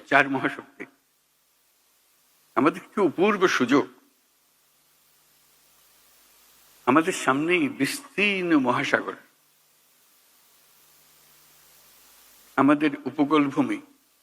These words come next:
সাগরের সঙ্গে আমাদের লাগোয়া উপকূল। এই একটা মস্ত বড় সুযোগ, পৃথিবীর দরজা আমাদের সামনে খোলা।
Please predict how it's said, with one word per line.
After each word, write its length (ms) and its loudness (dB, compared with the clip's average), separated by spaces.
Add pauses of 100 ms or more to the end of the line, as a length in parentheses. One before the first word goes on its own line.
(180)
সাগরের 320 2
সঙ্গে 400 -2
আমাদের 320 -2
লাগোয়া 460 -2 (1120)
উপকূল। 440 -2 (1000)
এই 80 4
একটা 220 -2 (120)
মস্ত 300 -2
বড় 220 -4
সুযোগ, 280 -18 (320)
পৃথিবীর 440 0
দরজা 340 4
আমাদের 240 -4
সামনে 300 -10
খোলা। 280 -8